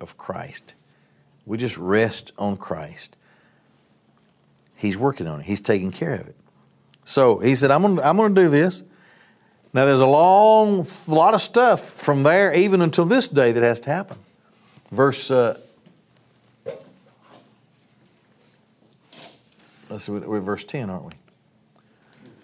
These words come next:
Yahweh spoke to Moses, saying, "Come speak to Pharaoh, king of Egypt,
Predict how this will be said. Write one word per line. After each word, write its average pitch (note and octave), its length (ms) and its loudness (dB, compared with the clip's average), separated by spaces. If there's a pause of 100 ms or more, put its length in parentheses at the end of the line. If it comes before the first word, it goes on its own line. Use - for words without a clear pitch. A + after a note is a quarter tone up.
(480)
Yahweh D#3+ 340 4
spoke G3+ 280 0
to D#3 60 -8
Moses, D3+ 420 2
saying, C#3+ 560 0 (2000)
"Come G#3+ 240 0
speak A3 300 0
to C#3+ 60 -8
Pharaoh, E3 360 2
king D#3 280 -2
of A#2+ 120 -2
Egypt, G2 440 -4